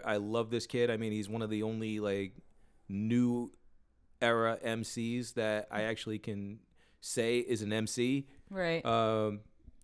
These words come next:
Speaker 1: and, and mean it. So, yeah, I'm, I'm excited 'cause I, I'm definitely looking forward to hearing what, what he does with this. Uh, but yeah, there's another trailer that dropped, uh, recently, and I got,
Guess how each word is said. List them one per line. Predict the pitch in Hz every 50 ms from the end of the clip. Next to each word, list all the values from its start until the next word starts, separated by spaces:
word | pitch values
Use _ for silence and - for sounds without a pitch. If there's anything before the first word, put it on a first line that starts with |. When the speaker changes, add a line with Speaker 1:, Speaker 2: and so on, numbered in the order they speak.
| - -
Speaker 1:
and, | - 117 113 107 104
and | - 113 101 101
mean | 104 107 113 127
it. | 135 - - - _ _ _ _ _ _ - - - - - - -
So, | - - - 113 110 107 104 104 104 101 107 - -
yeah, | - 117 107 98 98
I'm, | 101 117
I'm | 95 117 113
excited | 117 - - 135 113 107 104 107 - -
'cause | - 110 104 104
I, | 104 98 98
I'm | 101 104 98 95 95 95 98 - 98
definitely | - 117 110 - 117 107 107 113 107
looking | 104 98 - 107
forward | 92 - 107 101 98 95
to | 98
hearing | 92 98 98 98 101 98 95 98 98 - - -
what, | 101 101 95 -
what | - 117 101
he | 101 98
does | 98 98 98 92
with | 95 -
this. | - 101 98 - - - _ - - - - - _ _ -
Uh, | 110 107 104 104 104 104 101 98 98 95 - - _ _ _ _ _ _ _ _ _ - _ _ -
but | 120 113 - -
yeah, | 151 160
there's | 139 120 127 110
another | 117 110 110 107 113 120 147 175 185 190
trailer | 143 - 151 127 123 120
that | 110 113 110 101
dropped, | 98 107 113 117 110 104 101 - - - _ - - -
uh, | 131 117 117 113 110 107
recently, | 110 123 123 - 135 120 110 110 104 104 101
and | 101 107
I | 110 117
got, | 117 123 120